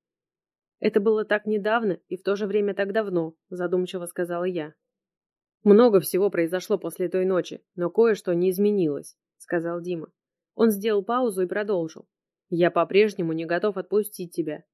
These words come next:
Я буду преследовать тебя, куда бы ты ни улетела», сказал он и посмотрел мне в глаза, а я смотрела на него. Я смотрела и пыталась понять, что я чувствую к Диме.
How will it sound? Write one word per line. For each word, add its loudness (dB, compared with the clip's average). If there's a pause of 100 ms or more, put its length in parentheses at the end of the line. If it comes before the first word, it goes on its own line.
Я -4
буду 2
преследовать -2
тебя, -6
куда -4
бы -4
ты -4
ни -2
улетела», 0 (580)
сказал -2
он -2
и -8
посмотрел -8
мне -2
в -14
глаза, -6 (140)
а -10
я 0
смотрела -6
на -8
него. -4 (440)
Я 0
смотрела -4
и -4
пыталась -4
понять, -4 (100)
что 0
я 4
чувствую -6
к -10
Диме. -4